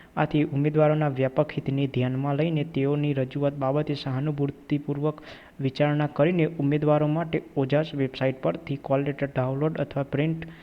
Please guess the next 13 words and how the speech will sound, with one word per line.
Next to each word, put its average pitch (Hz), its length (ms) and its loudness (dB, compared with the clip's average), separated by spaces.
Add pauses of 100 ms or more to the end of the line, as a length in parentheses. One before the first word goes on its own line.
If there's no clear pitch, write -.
(180)
કરવાની 139 340 2
લિંક 151 300 2
રીઓપન 156 480 4
કરવામાં 143 520 2
આવેલ 131 220 2
છે. 123 380 -4 (600)
તે 151 200 2 (180)
સંબંધિત 143 540 0 (160)
ઉમેદવારોએ 139 440 0
નોંધ 131 300 0
લેવી. 135 180 0
એટલે - 280 -4
કે 147 180 0